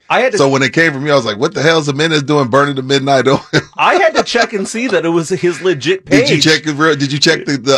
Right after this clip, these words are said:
Speaker 2: uh,
Speaker 1: The, the
Speaker 2: the
Speaker 1: check mark.
Speaker 2: verified?
Speaker 1: <laughs> Yeah, I was
Speaker 2: Because
Speaker 1: like
Speaker 2: the fake Schefter has gotten me.
Speaker 1: Yes, exactly. Fake
Speaker 2: On
Speaker 1: Adam
Speaker 2: air.
Speaker 1: Schefter? Yeah.
Speaker 2: On air.
Speaker 1: <laughs>
Speaker 2: Schefter's gotten me. Ian Rapp-,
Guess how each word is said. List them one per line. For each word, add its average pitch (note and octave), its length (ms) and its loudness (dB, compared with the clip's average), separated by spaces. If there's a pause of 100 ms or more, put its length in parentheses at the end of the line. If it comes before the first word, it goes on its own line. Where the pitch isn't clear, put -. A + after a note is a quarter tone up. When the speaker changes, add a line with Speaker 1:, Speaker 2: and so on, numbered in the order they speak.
Speaker 2:
uh, B2 280 6
Speaker 1:
The, D#3 100 0
the C#3+ 160 -4
Speaker 2:
the C3 80 4
Speaker 1:
check D3+ 260 4
mark. E3 120 4 (280)
Speaker 2:
verified? - 20 0
Speaker 1:
<laughs> G3 120 0
Yeah, A#3 180 2 (160)
I B3+ 60 2
was A#3+ 80 2
Speaker 2:
Because E3+ 300 0
Speaker 1:
like - 160 -20
Speaker 2:
the C3+ 80 0
fake G3 280 0
Schefter D3 380 0
has A#2 140 2
gotten A2+ 360 0
me. F2+ 280 -12
Speaker 1:
Yes, G3 400 -2 (100)
exactly. E3+ 580 -2
Fake E3 220 -2
Speaker 2:
On C3 60 6 (160)
Speaker 1:
Adam - 40 -
Speaker 2:
air. D3 220 4 (180)
Speaker 1:
Schefter? - 80 -14
Yeah. C#3+ 320 0
Speaker 2:
On C#3+ 240 2
air. C3+ 240 2
Speaker 1:
<laughs> - 20 -6
Speaker 2:
Schefter's C#3+ 540 2
gotten C#3 300 2
me. C#3+ 240 0 (360)
Ian B2 220 0
Rapp-, B2+ 260 4